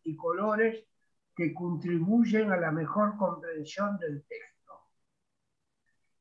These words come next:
Este proceso no tiene nada de sencillo ni de accesible,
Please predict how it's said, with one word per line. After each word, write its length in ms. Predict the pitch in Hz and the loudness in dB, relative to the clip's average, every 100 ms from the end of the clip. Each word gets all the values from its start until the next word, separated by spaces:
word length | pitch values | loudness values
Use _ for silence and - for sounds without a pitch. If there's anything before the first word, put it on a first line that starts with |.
| _ | _
Este 280 | 214 220 220 | 0 4 4
proceso 680 | 208 202 196 214 226 214 208 | 4 2 2 4 2 2 2
no 220 | 190 170 | 2 2
tiene 400 | 196 190 185 175 | 0 0 2 0
nada 460 | 175 202 202 190 180 | 4 4 6 6 4
de 120 | 170 | 0
sencillo 840 | - 165 - - 220 190 196 160 170 | -6 -14 -12 -2 0 2 2 0 -2
ni 340 | 170 175 160 | -4 -2 0
de 100 | 170 | 2
accesible, 880 | 175 - - 151 - 185 135 - | 0 -2 -12 -12 -12 -14 -14 -12